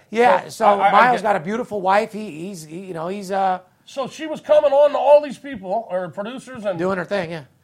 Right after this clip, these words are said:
Speaker 2: uh, fucking T V camera guys.
Speaker 1: That's how those clips even got in there for me to approve them anyway, because
Speaker 2: Unbelievable.
Speaker 1: you know how hard I was working.
Speaker 2: Wow.
Speaker 1: I had my own crew with me.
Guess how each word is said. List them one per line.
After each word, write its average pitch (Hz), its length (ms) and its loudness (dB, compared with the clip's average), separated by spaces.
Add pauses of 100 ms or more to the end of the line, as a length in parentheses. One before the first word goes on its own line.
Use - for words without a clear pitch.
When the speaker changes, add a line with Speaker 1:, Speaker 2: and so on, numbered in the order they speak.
(100)
Speaker 2:
uh, 160 180 -2
fucking 226 360 -6
T 247 180 -10
V 247 160 -12
camera 240 360 -4
guys. 233 120 -2
Speaker 1:
That's 233 200 6
how 233 140 6
those 226 220 0
clips 220 340 -2
even 208 160 -8
got 202 160 2
in 208 100 -4
there 208 120 -4
for 196 140 -10
me 202 240 -8
to 180 500 -4
approve 208 340 -4
them 185 120 -8
anyway, 208 280 -4
because 170 460 -2
Speaker 2:
Unbelievable. 113 480 -10
Speaker 1:
you 233 80 0
know 220 180 6
how 175 160 6
hard 165 240 4
I 220 100 8
was 123 160 -4
working. 139 320 -6
Speaker 2:
Wow. 101 200 -6
Speaker 1:
I 233 120 2
had 240 160 4
my 196 140 2
own 214 160 2
crew 262 240 -4
with 175 160 -6
me. 196 320 -6